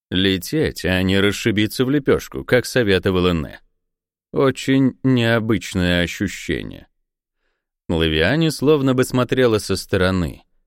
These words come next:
Время замедлилось, и не она была причиной тому, оба её таланта оставались на лопатке. Но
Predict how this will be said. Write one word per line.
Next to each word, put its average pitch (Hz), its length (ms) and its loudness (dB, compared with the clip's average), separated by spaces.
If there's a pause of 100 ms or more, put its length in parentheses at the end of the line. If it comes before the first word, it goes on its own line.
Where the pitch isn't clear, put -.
(260)
Время 90 380 0
замедлилось, 90 800 -4 (440)
и 98 140 2
не 110 120 2
она 120 320 2
была 117 240 2
причиной 117 500 -2
тому, 87 420 0
оба 139 300 4
её 113 220 4
таланта 107 500 2
оставались 90 640 0
на 98 120 2
лопатке. - 600 -2 (800)
Но 82 500 0